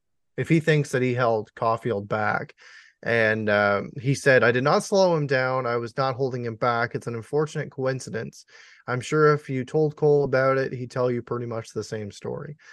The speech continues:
You know what? Cole Caulfield, he seems like a very good kid. Uh, and I don't think he's gonna throw his former coach under the bus. I don't think he's that kind of person.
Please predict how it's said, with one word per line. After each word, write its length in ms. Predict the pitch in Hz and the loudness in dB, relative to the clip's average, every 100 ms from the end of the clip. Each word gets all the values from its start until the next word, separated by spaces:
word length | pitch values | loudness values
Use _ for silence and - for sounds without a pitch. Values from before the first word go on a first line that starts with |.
| - - - | -20 -20 -2
You 100 | 220 | 4
know 100 | 226 | 6
what? 220 | 185 156 156 | 6 4 2
Cole 160 | 196 | 0
Caulfield, 600 | 165 151 151 156 143 127 | 4 2 2 2 0 0
he 100 | 123 | -6
seems 320 | 117 139 131 120 | -6 -6 -4 -4
like 80 | |
a 120 | 113 107 - | -4 -6 -10
very 380 | 131 117 113 110 | -4 0 0 -2
good 180 | 113 - | -6 -4
kid. 340 | 127 131 131 _ _ _ _ | -2 -2 -6 _ _ _ _
Uh, 400 | - 113 113 110 113 | -2 2 2 2 0
and 120 | 120 | 2
I 80 | 123 | 2
don't 180 | 127 120 | 2 0
think 160 | 139 | -2
he's 160 | 131 113 | -2 -4
gonna 220 | 131 123 | -2 -4
throw 480 | - 123 123 120 120 | -2 2 2 2 0
his 380 | 110 120 117 104 | -2 -2 -4 -6
former 340 | - 127 120 | -2 -2 -2
coach 300 | 113 131 123 | -2 -4 -4
under 160 | 127 117 | -6 -6
the 80 | 107 | -4
bus. 280 | 123 165 | -2 -4
I 60 | 120 | -6
don't 140 | 117 | -8
think 100 | 117 | -8
he's 140 | 113 110 | -8 -6
that 160 | 117 | -6
kind 160 | - 110 | -6 -10
of 80 | - | -6
person. 520 | 147 151 147 147 | -4 -4 -4 -6